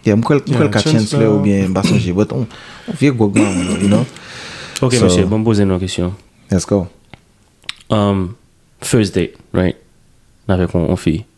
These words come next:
Speaker 3: Ki drink n ap pran pou n, swadizan, enpresyone li, ki drink li ka pran tou pou, pou enpresyone nou? Èske sa ka fèt?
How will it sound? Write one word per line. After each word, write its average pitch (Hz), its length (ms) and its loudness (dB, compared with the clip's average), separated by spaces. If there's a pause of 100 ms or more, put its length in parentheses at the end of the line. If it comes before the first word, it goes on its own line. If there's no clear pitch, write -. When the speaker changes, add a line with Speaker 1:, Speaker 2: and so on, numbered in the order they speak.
(920)
Speaker 3:
Ki 135 180 2
drink 104 380 2 (180)
n 104 60 0
ap 98 200 0
pran 101 240 2
pou 98 120 -2
n, 90 220 -2 (160)
swadizan, 90 640 -4 (960)
enpresyone 95 500 -2
li, 87 100 -2
ki - 240 -2
drink 98 220 -2
li 95 80 0
ka 90 180 -2
pran 85 160 -4
tou 82 160 -6
pou, 80 220 -4
pou 73 100 -4
enpresyone 82 460 -8
nou? - 140 -16 (680)
Èske 92 300 -4
sa 92 100 -2
ka 82 140 -8
fèt? - 220 -14